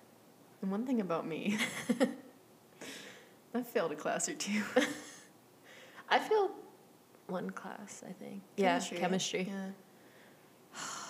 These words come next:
Speaker 1: I failed
Speaker 2: Chemistry.
Speaker 1: during covid, like, when we switched to online, I,
Speaker 2: <clears throat>
Speaker 1: which I think is fair.
Speaker 2: Yeah.
Speaker 1: But I also was going through, <laughs> like, the worst.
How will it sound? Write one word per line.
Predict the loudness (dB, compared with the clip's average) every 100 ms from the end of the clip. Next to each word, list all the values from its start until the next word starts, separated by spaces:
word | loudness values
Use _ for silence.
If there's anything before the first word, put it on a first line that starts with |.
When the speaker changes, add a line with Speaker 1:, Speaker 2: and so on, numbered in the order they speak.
| -12 -16 -18 -2 6
Speaker 1:
I | 6
failed | 8 6 6
Speaker 2:
Chemistry. | 4 6
Speaker 1:
during | 6 6 4 0 -2 -6 -6
covid, | -2 0 2 0 0 -4 -8 -10 -2
like, | 0 0
when | 0
we | 2
switched | 2 2 0 0
to | 2
online, | 2 0 0 0 0 -2 -2
I, | 0 2 4 4 2 2 -2 -6 -16
Speaker 2:
<clears throat> | -2
Speaker 1:
which | 4 6
I | 6
think | 4 2
is | 0
fair. | 0 0 0 0 -4 0
Speaker 2:
Yeah. | 2 2 2 -4 -10 -20 -20 -20 -20 -20 -20 -20 -16 -12 -2
Speaker 1:
But | 2 2 0 -4 -14 0
I | 6
also | 6 6 2
was | -2
going | -4 -6
through, | 0 0 0 0 0 2 2
<laughs> | 4 4 2 0
like, | 2 2 2
the | 0
worst. | 2 0 0